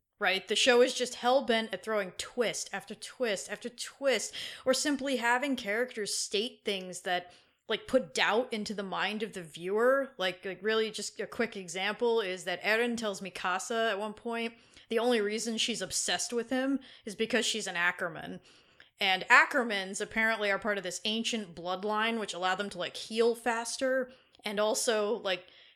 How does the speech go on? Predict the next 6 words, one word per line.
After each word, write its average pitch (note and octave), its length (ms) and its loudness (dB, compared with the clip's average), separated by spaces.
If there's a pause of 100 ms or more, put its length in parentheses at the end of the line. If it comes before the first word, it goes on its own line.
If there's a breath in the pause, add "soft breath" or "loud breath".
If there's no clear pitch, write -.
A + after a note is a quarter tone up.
(140 loud breath)
they're A3 160 2
designed A3 680 2
to A#3+ 100 0
protect - 460 -4
a A3 40 2
person. A#3+ 840 -4